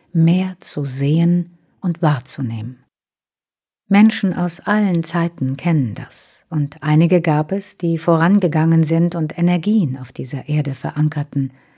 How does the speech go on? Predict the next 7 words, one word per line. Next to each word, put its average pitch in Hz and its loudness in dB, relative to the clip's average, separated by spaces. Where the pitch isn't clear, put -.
die 190 -2
dazu 190 -2
führten, 196 0
dass - -8
der 135 -4
normale 143 2
Mensch, 147 -2